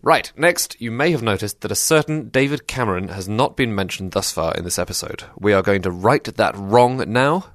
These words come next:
by talking to writer and cartoonist Nick Newman.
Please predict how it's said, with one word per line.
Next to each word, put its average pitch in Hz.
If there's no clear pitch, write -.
by 95
talking 110
to 98
writer 117
and 95
cartoonist 104
Nick 101
Newman. 95